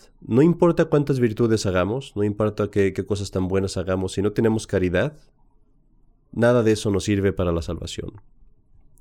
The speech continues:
Vínculo de perfección. La caridad es el vínculo de perfección, nos dice San Pablo.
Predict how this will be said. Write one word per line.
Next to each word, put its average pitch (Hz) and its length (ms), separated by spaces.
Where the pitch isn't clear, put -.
Vínculo 147 560
de 113 100
perfección. 87 800
La 95 120
caridad 113 500
es 135 160
el 120 120
vínculo 147 440
de 117 80
perfección, 95 880
nos 85 160
dice 90 220
San 85 180
Pablo. 82 360